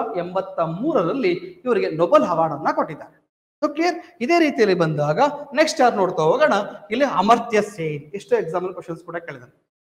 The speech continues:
So ಇಲ್ಲಿ ಅಮರ್ತ್ಯ ಸೇನ್‌ಗೂ ಕೂಡ ಇಲ್ಲಿ ಕೊಟ್ಟಿದ್ದಾರೆ. Welfare Economics and Social Choice Theory-ಯನ್ನು ಕೊಟ್ಟಂತಹ ಅಮರ್ತ್ಯ ಸೇನ್ ಬಗ್ಗೆ ಕೂ-, ಕೂಡ economic science ಅಡಿಯಲ್ಲಿ, economic science Nobel ಅವಾರ್ಡ್ ಅನ್ನು ಏನ್ ಕೊಡುತ್ತಾ Bank, ಅದರ ಅಡಿಯಲ್ಲಿ ಇವರಿಗೆ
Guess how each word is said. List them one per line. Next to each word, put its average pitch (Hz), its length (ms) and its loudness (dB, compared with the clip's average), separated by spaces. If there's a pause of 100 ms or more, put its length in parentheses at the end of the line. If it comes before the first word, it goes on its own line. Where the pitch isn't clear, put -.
(100)
So 330 100 2
ಇಲ್ಲಿ 240 400 0
ಅಮರ್ತ್ಯ 320 400 4
ಸೇನ್‌ಗೂ 247 380 4
ಕೂಡ 220 180 -2
ಇಲ್ಲಿ 202 180 2
ಕೊಟ್ಟಿದ್ದಾರೆ. 202 880 0
Welfare 254 560 4
Economics 214 440 2
and 202 140 0
Social 202 460 -2
Choice 190 480 -2
Theory-ಯನ್ನು 180 460 0
ಕೊಟ್ಟಂತಹ 170 760 -4 (120)
ಅಮರ್ತ್ಯ 254 360 0
ಸೇನ್ 208 280 -2
ಬಗ್ಗೆ 175 220 -2
ಕೂ-, 165 260 -6
ಕೂಡ 285 240 2 (420)
economic 269 540 2
science 220 500 -6
ಅಡಿಯಲ್ಲಿ, 160 500 -2
economic 240 460 -4
science 202 380 -8
Nobel 185 240 0
ಅವಾರ್ಡ್ 170 220 2
ಅನ್ನು 160 140 -6
ಏನ್ 156 160 -8
ಕೊಡುತ್ತಾ 151 360 -8
Bank, 226 640 0 (180)
ಅದರ 175 240 2
ಅಡಿಯಲ್ಲಿ 175 380 2
ಇವರಿಗೆ 156 640 -8